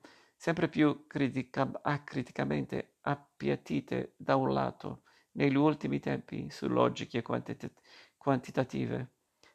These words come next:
valutative e in fin dei conti del tutto utilaristiche, e dall'altro sulla coltivazione, da parte delle varie discipline, di un proprio particolare del sapere, di orticelli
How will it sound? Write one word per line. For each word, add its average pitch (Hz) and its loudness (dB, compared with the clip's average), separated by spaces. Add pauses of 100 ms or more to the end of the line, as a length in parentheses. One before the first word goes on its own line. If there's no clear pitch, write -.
valutative 139 4
e 135 6
in 139 2
fin 143 -2
dei 143 0
conti 131 -2
del 131 0
tutto - -2
utilaristiche, 135 -2 (640)
e 135 8
dall'altro 139 6
sulla 131 -2
coltivazione, 123 -4
da 123 -2
parte 131 4
delle 123 0
varie 123 2
discipline, 127 -4 (420)
di 143 0
un 147 4
proprio 147 4
particolare 135 2
del 131 -2
sapere, 127 -6 (500)
di 135 4
orticelli 139 2